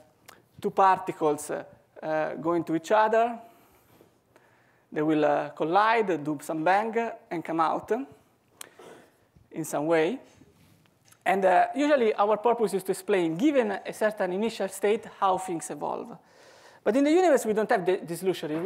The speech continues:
We don't have the luxury of creating a universe the way we like. The universe is given,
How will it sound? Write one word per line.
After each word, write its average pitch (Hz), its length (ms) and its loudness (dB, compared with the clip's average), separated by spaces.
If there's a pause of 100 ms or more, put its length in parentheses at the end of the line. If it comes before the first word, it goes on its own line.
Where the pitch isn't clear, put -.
(160)
We 226 100 -6
don't 254 220 -4
have 214 240 4
the 185 80 2
luxury 180 380 0
of 160 120 0
creating 185 400 0
a 170 40 0
universe 165 420 -2
the 160 140 0
way 151 140 0
we 143 120 -2
like. - 360 -10 (580)
The 170 100 -6
universe 208 340 2
is 190 140 2
given, 226 420 0